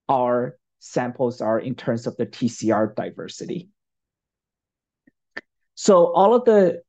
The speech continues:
analysis I've shown thus far have been for one particular samples. But as you can imagine, what we could do is we can merge all of these samples together and compare these different samples.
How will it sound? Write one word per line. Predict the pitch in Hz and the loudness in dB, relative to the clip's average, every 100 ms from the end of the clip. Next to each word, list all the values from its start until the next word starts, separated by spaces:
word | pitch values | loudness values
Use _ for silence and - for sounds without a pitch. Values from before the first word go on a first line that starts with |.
| _ | _
analysis | 175 165 160 170 190 | 2 4 4 2 0
I've | 165 131 | -2 -2
shown | - 143 151 214 - | 0 2 0 -4 -6
thus | 151 131 - | 0 0 -2
far | - 139 208 285 _ _ _ _ _ _ | -2 0 0 -4 _ _ _ _ _ _
have | - 147 - | -8 -8 -6
been | 160 147 151 | -4 -2 -4
for | - 139 120 | -4 -4 -4
one | 117 123 135 | -2 -4 -4
particular | 160 123 - - 117 | -6 -10 -10 -8 -6
samples. | 120 - 117 214 269 - _ - - - | -4 -6 -2 0 -2 -4 _ -20 -8 2
But | 208 | 4
as | 208 | 4
you | 262 | 2
can | 262 220 | 2 4
imagine, | 202 233 302 262 196 180 | 4 4 2 0 -2 2
what | 208 - | 0 0
we | 277 | -2
could | 269 | -2
do | 214 | 0
is | 196 | -2
we | 190 | -2
can | 185 170 151 | -2 -4 -4
merge | 156 180 226 285 294 - | -2 2 2 2 -2 -6
all | 165 156 | -4 -4
of | 143 | -4
these | 139 135 | -6 -6
samples | - 120 147 143 | -6 -6 -4 -6
together | - 208 - - - - _ _ _ _ _ _ _ - | -6 -6 -6 -4 -4 -4 _ _ _ _ _ _ _ 0
and | 240 | 0
compare | 247 254 247 - 120 123 | 2 2 2 2 2 2
these | 117 120 | 0 -4
different | - 107 120 117 | -4 -4 -4 -4
samples. | - 120 135 107 - | -4 -4 -4 -12 -14